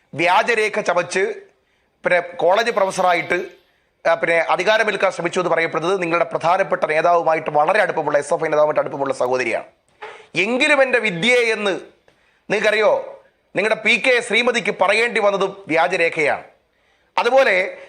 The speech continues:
നിരവധി കേസുകൾ നമ്മുടെ മുമ്പിലുണ്ട്, മനസ്സിലായില്ലേ? പിന്നെ വി-, പിന്നെ ഇന്നലെ പി-, ഏ, ഏ, ഇന്നലെയുമായി ബന്ധപ്പെട്ട് ചില തർക്കങ്ങൾ വന്നു. പാലക്കാട്ട് സി പി എമ്മിനകത്ത് ഉണ്ടായതുപോലെ തർക്കം ഞങ്ങളിലുണ്ടായോ? സി പി എമ്മിനകത്ത് ഉണ്ടായതുപോലെ തർക്കവും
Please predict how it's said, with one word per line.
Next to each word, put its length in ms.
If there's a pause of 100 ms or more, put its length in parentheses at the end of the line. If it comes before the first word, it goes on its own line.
(160)
നിരവധി 340
കേസുകൾ 540
നമ്മുടെ 220
മുമ്പിലുണ്ട്, 400 (640)
മനസ്സിലായില്ലേ? 480 (240)
പിന്നെ 220 (460)
വി-, 220
പിന്നെ 400
ഇന്നലെ 260
പി-, 160
ഏ, 100 (400)
ഏ, 200
ഇന്നലെയുമായി 420
ബന്ധപ്പെട്ട് 640
ചില 120
തർക്കങ്ങൾ 420
വന്നു. 300 (800)
പാലക്കാട്ട് 600
സി 220
പി 160
എമ്മിനകത്ത് 360
ഉണ്ടായതുപോലെ 480
തർക്കം 480
ഞങ്ങളിലുണ്ടായോ? 600 (1080)
സി 280
പി 160
എമ്മിനകത്ത് 460 (120)
ഉണ്ടായതുപോലെ 640 (140)
തർക്കവും 540